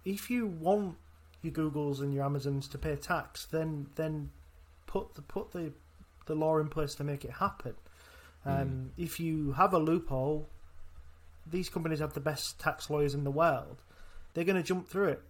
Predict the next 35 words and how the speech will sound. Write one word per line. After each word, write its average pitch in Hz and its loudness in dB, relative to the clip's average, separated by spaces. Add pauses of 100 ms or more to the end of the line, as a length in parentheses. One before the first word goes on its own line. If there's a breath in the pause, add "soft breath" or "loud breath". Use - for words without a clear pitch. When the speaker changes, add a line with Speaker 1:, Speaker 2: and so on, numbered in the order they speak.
Speaker 1:
They're 160 0
the 160 -4
same 208 6
as 151 4
us. 160 4
Nobody 170 2
likes 151 4
paying 131 2
tax. - -4
You 156 0
don't 196 2 (400)
really 160 2
come 165 0
across 147 -2
many, 151 2 (600 loud breath)
many 160 2
corporate 156 4 (240)
leaders 147 4
or 123 0
C 151 0
E 143 6
Os 131 0
at 147 -2
any 190 4
level 135 0
who 139 0
say, 135 0 (220)
"I 127 -4
just 127 -8
can't 131 -4
wait 143 -2
for - -14
my 131 -8
tax - -12
bill. 123 -12